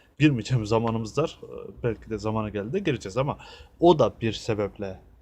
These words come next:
seçilmiş. Sanmayın hikmetsiz. Ee, erkeklerinizden hiçbirinin babası olmamış son Nebi Muhammed'in karşılığı olan Mehdi ismi tam olarak bir hikmetle tasarlanmış, bilgiyle gizlenmiş ki kalbine pislik olan ile dürüst olanlar açık seçik birbirine ayr-,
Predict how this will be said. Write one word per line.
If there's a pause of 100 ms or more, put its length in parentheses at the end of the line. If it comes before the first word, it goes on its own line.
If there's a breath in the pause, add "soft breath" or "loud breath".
(120)
seçilmiş. (180)
Sanmayın
hikmetsiz. (640 loud breath)
Ee, (260)
erkeklerinizden
hiçbirinin
babası
olmamış
son
Nebi
Muhammed'in
karşılığı
olan
Mehdi
ismi
tam
olarak
bir
hikmetle
tasarlanmış,
bilgiyle
gizlenmiş
ki
kalbine
pislik
olan
ile
dürüst
olanlar
açık
seçik
birbirine
ayr-,